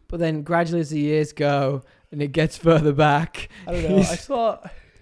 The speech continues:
Speaker 2: I saw him in Motherless Brooklyn, which I think is the one movie he wouldn't have charged a million dollars for.
Speaker 1: Oh, what's that?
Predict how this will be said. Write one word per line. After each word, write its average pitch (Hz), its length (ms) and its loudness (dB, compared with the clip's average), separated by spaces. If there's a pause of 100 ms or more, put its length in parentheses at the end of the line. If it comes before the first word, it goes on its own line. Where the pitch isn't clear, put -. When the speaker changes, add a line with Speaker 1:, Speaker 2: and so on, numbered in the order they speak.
(160)
Speaker 2:
I 185 120 -4
saw 220 240 -2
him 208 80 -2
in 185 120 -2
Motherless 151 460 -4
Brooklyn, 139 480 -10
which 151 160 -10
I 127 80 -8
think 147 260 -10
is 131 140 -12
the 127 80 -10
one 123 260 -8
movie 123 220 -6
he 120 100 -8
wouldn't 113 300 -10
have - 180 -14
charged 107 360 -12
a - 20 -16
million 95 240 -12
dollars 50 300 -14
for. 50 320 -16
Speaker 1:
Oh, 170 60 -12
what's 160 180 -12
that? 165 240 -14